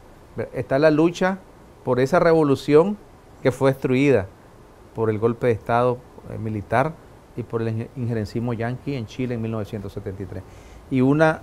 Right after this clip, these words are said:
y eso articuló una serie, pues, asesinaron a miles,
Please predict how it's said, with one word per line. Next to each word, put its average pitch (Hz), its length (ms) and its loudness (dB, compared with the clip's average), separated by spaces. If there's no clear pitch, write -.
y 135 160 6
eso 139 160 4
articuló 156 500 4
una 156 220 2
serie, 151 380 0
pues, 165 200 -2
asesinaron 127 680 -2
a 160 60 0
miles, 160 640 -4